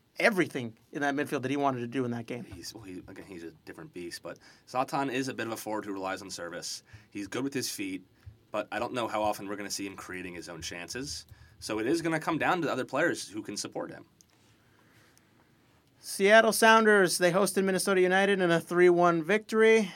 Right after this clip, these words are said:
Speaker 1: Uh, good result for Seattle, I'd say, at this point, because they've, you know, they've kind of, uh, had a rough start to the season. It looks like they may finally be finding their goal-scoring boots, at least.
Speaker 2: Five goals in two games isn't bad. Uh,
Speaker 1: Yeah.
Speaker 2: doing it at home, too,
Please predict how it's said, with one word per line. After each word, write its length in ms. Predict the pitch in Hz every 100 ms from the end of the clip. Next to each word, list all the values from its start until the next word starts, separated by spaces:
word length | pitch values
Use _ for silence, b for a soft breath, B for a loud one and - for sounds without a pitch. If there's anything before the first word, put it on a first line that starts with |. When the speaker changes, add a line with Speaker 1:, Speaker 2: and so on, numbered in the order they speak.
| B -
Speaker 1:
Uh, 320 | 180 185 185
good 220 | 175 208
result 340 | 226 170 196 202
for 100 | 190
Seattle, 440 | - 170 196 208
I'd 360 | 190 180 180 -
say, 360 | 185 190 196
at 100 | 190
this 160 | 190 180
point, 260 | - 185
because 300 | 185 160 156
they've, 480 | 143 160 156 - -
you 140 | - 143
know, 80 | 139
they've 240 | 139 139
kind 220 | - 160
of, 160 | 147 135 - _ _ _ _ -
uh, 100 | -
had 120 | 147 160
a 60 |
rough 200 | 139 156
start 220 | - 160
to 60 | 160
the 80 | 135
season. 280 | 151 160 147
It 60 |
looks 180 | 143 160
like 80 | 156
they 120 | 147
may 120 | 151
finally 320 | 151 151 160
be 120 | 151 139
finding 240 | 156 156
their 100 | 135
goal-scoring 640 | 123 233 - - 175 175
boots, 260 | 160 180 180
at 80 | -
least. 340 | 175 190 -
Speaker 2:
Five 220 | - 98 92
goals 280 | 101 101
in 80 | 98
two 180 | - 101
games 300 | 107 123 120
isn't 200 | 110 101
bad. 300 | 110 120 117 _ b b b b
Uh, 180 | 98 104
Speaker 1:
Yeah. 60 | 113
Speaker 2:
doing 200 | 123 139
it 60 | 143
at 80 | 117
home, 420 | 127 143 151 143 _ _
too, 400 | - 127 147 165